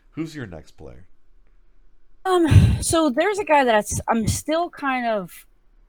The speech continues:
Speaker 2: like, really not sure on. Uh, that's Jalen Hyatt, uh, from Tennessee,
Speaker 1: Yeah.
Speaker 2: wide receiver. And maybe there's just, like, I didn't, I don't have enough on him. Like, maybe I just haven't watched enough. Um,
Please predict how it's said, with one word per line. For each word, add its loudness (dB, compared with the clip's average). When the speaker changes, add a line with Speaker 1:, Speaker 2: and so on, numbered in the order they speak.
Speaker 2:
like, -4
really -2
not -4
sure -4
on. -4
Uh, 0
that's -6
Jalen 0
Hyatt, 0
uh, 4
from 0
Tennessee, -2
Speaker 1:
Yeah. -8
Speaker 2:
wide -2
receiver. -4
And 4
maybe 6
there's 0
just, 0
like, 6
I 4
didn't, -2
I 0
don't 0
have -2
enough -6
on -2
him. -4
Like, -6
maybe -8
I -2
just -8
haven't -4
watched -12
enough. -6
Um, -2